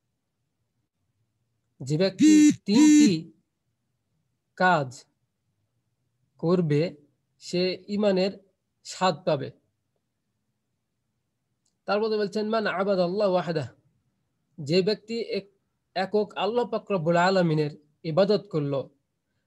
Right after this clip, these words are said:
"ওয়া আলিমা আন্নাহু লা ইলাহা ইল্লাল্লাহ", এবং সে জানলো এবং সে এটা জেনে ইবাদত করলো যে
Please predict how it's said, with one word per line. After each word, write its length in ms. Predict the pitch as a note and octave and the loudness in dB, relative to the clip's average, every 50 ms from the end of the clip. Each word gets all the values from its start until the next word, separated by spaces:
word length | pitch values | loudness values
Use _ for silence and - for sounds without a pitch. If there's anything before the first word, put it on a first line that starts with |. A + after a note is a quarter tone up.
| _ _ | _ _
"ওয়া 160 | D#3+ D#3+ D#3 | -2 -2 0
আলিমা 380 | C#3+ F#3+ A#3 B3+ A#3+ A3 G3+ F#3+ | 2 0 0 0 -2 0 0 0
আন্নাহু 580 | F3 - A#3+ B3+ A#3+ A3+ A3 G#3+ F#3 F3 F3+ | 0 0 -2 -2 -2 -4 -2 -2 -2 -2 -2
লা 300 | F3 F3+ G3 A3 A#3 A#3+ | -2 0 0 0 0 0
ইলাহা 420 | - - A3 A3+ B3 B3+ A#3+ G#3+ G#3+ | -2 -4 -6 -6 -6 -4 -4 -4 -4
ইল্লাল্লাহ", 560 | - G3+ F#3 F3 D#3+ D3+ D3 D3 B2+ G#2+ - _ _ _ _ _ _ _ _ _ _ _ _ | -4 -4 -4 -4 -4 -4 -4 -6 -8 -8 -12 _ _ _ _ _ _ _ _ _ _ _ _
এবং 320 | F3+ D#3 D3+ E3+ F3+ G3 | -16 -8 -6 -4 -4 -4
সে 480 | F#3 - - F3+ F#3 F#3+ G#3 A3 G#3+ - - _ _ _ _ _ _ _ _ _ _ - | -6 -8 -8 -6 -6 -4 -4 -6 -8 -10 -16 _ _ _ _ _ _ _ _ _ _ -14
জানলো 640 | C#3+ D3 C#3 D3 F#3+ A3 G#3 F3+ D3 C#3+ C#3 C#3+ - _ _ _ _ _ _ _ _ _ _ _ _ _ _ - | -10 -6 -4 -2 -2 -2 -2 -2 -2 -4 -6 -10 -12 _ _ _ _ _ _ _ _ _ _ _ _ _ _ -12
এবং 200 | E3 E3 F3 F3 | -6 -4 -4 -4
সে 280 | E3+ - - F#3 F#3+ F#3+ | -4 -6 -4 -4 -4 -4
এটা 360 | F#3+ F#3 F3 F3+ G3 F#3 F3 | -6 -8 -8 -4 -4 -4 -4
জেনে 440 | C#3 C#3+ F3 F#3+ G#3+ A3 A3 - - - _ | -2 -2 -2 0 0 -2 -2 -4 -10 -12 _
ইবাদত 380 | F3+ E3+ F#3+ G3+ G#3+ F#3+ - | -6 -4 -2 -2 -2 -4 -6
করলো 520 | - - E3 D3+ C#3 C3 C#3 D#3 F3+ - - _ _ _ _ _ _ _ _ _ _ _ _ _ | -6 -6 -6 -4 -4 -4 -4 -4 -4 -6 -8 _ _ _ _ _ _ _ _ _ _ _ _ _
যে 360 | - B2 C#3 D#3 E3 E3 E3 | -16 -8 -4 -2 -2 -2 -2